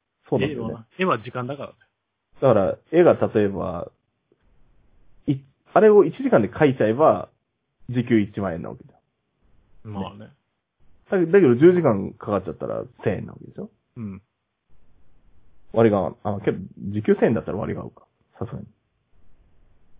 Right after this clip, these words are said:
Speaker 2: まあまあ。
Speaker 1: まあまあまあまあ。
Speaker 2: こんな感じでございます。
Speaker 1: はい。
Speaker 2: それを、こんな、こんな聞いてると、あれだからね。
Speaker 1: 何が？
Speaker 2: 安すぎて絶対やってやんねえって言われる。
Speaker 1: っていう人が出てくるからね。
Speaker 2: あ、内-、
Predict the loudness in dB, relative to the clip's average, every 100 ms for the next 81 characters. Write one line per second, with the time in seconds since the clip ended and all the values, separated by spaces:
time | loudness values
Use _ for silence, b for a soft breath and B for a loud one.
0 | _ _ -12 -10 -10 -10 -16 -16 _ _
1 | _ _ _ -4 -2 -2 -6 -10 -12 -8
2 | -4 -2 -4 -6 -10 -12 -14 -16 _ _
3 | _ _ _ -2 -2 -2 -10 _ _ _
4 | _ -8 -6 -6 -4 -2 -2 0 -2 -2
5 | -4 -8 -14 _ _ _ _ _ -20 -20
6 | -20 _ _ _ _ _ _ -10 -8 -10
7 | -12 -14 -18 -20 _ _ _ _ _ -20
8 | -10 -6 -4 -6 -10 _ _ _ _ _
9 | _ -14 -12 -6 -6 -4 -8 -6 -2 -2
10 | 0 -2 -2 -4 _ _ _ B B _
11 | _ 6 8 8 8 6 6 6 4 2
12 | -2 -8 -14 -14 -14 -10 -2 0